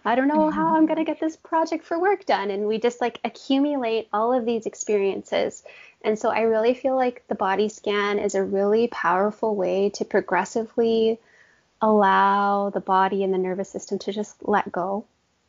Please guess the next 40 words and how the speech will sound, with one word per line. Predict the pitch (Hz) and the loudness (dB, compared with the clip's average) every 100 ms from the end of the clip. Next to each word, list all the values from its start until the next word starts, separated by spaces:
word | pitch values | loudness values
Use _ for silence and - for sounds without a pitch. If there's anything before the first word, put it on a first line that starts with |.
| _ - _ _ - - | _ -20 _ _ -20 -10
Um, | 220 220 202 208 - - - - - | -4 -4 -4 -6 -10 -20 -20 -20 -6
and | - 233 | 0 2
then | 240 | 4
the | 247 254 | 2 2
other | 269 302 | 2 2
part | - 277 269 | 4 2 4
of | |
the | 254 | 0
practice, | - - - 262 247 240 - | -2 -2 -2 -6 -6 -6 -8
um, | 226 | -8
sometimes | 214 233 226 247 240 | -6 -6 -4 -6 -2
we | 240 | -2
will | 220 214 | 0 0
draw | 208 196 202 | 0 -2 0
in | 202 208 | -2 -4
some, | - 208 | -4 -6
like, | 196 - | -6 -8
compassion | - 226 - 196 - - 220 | -8 -8 -6 -6 -6 -2 -2
practice | 214 214 208 - 208 214 208 | -2 -6 -6 -2 0 0 -2
and, | 196 190 196 - | -2 0 0 -4
um, | 190 185 190 | -8 -6 -6
some | - 208 | -2 0
metta | 214 208 220 226 220 | 0 -2 -2 -2 -6
as | - | -4
well, | 202 214 | 0 0
some | 208 202 | -2 -2
loving | 208 202 196 | 0 0 -2
kindness. | - 254 254 254 262 - - - - - - - | -2 2 4 4 2 -4 -14 -20 -20 -20 -20 -4
Um, | 208 190 185 185 196 - _ - | 0 0 0 -2 -6 -12 _ -6
is | 208 | 2
another | 208 202 190 | 4 4 2
pillar | - 285 262 233 | 2 4 6 6
of, | 214 202 - | 4 2 -2
of | 214 214 | -4 0
mindfully | 220 208 196 214 | 2 4 2 0
being | 208 208 202 | 2 2 2
well | 196 202 | 0 -2
is | 226 - | -2 0
really | 262 247 | 0 0
community, | - 240 240 233 202 - 214 | 0 2 2 2 0 -2 -8